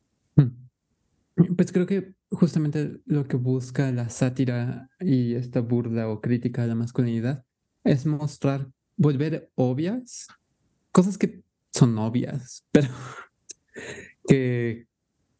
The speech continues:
pu-, pues, por nuestra construcción cultural están demasiado normalizadas como para que, eh, de pronto cualquier, cualquiera de nosotros podamos ver, ¿no?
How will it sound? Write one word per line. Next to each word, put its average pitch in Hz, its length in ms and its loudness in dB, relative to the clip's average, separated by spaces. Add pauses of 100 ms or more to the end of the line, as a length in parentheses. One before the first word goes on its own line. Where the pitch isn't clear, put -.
(520)
pu-, - 220 -4
pues, 156 180 2
por 135 200 -2
nuestra 127 300 -2
construcción 123 460 -2
cultural 123 500 -2
están 113 260 -2
demasiado 113 460 -2
normalizadas 110 800 -2
como 123 260 -2
para 123 240 0
que, - 380 -4 (320)
eh, - 100 -2
de 131 220 2
pronto 120 500 -2
cualquier, 123 600 -2 (500)
cualquiera 127 380 2
de 117 80 -4
nosotros 113 460 -4
podamos 107 400 0
ver, 107 260 -2
¿no? 120 240 -2